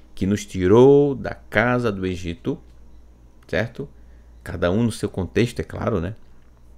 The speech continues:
Entende? Então você vai ver esses dez pronunciamentos, tá certo? Em muitos momentos na Torá, muitos,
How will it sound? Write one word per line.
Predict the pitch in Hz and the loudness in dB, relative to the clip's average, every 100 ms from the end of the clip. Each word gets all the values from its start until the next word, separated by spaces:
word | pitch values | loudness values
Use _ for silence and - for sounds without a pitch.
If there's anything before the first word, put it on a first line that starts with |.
| - - - - - - _ - | -20 -20 -20 -20 -20 -20 _ -20
Entende? | - - 104 120 101 87 - - - - | -16 0 2 2 0 -8 -14 -20 -20 -8
Então | 95 131 | 2 4
você | 131 190 | 4 4
vai | 185 143 | 6 4
ver | 104 113 165 135 - - | 4 2 4 2 0 -2
esses | 120 - 107 | -2 -2 0
dez | 117 - | 0 0
pronunciamentos, | 113 104 101 98 85 107 131 127 101 98 - - - | -6 -6 -4 -4 -2 0 -2 -4 -10 -12 -14 -20 -20
tá | - - | -20 -10
certo? | - 117 - 131 - - - - - - | -4 -2 -4 -12 -14 -20 -20 -20 -20 -8
Em | 107 117 123 123 - - - - - | -2 -2 -2 -6 -16 -20 -20 -14 -4
muitos | 127 208 226 151 | 0 0 -2 -4
momentos | 139 117 120 175 139 | -2 0 0 -4 -6
na | 110 | -6
Torá, | 101 90 82 - - - - - - - | -6 -8 -10 -4 0 0 -2 -12 -18 -4
muitos, | 104 151 170 - 85 | 0 0 0 -4 -12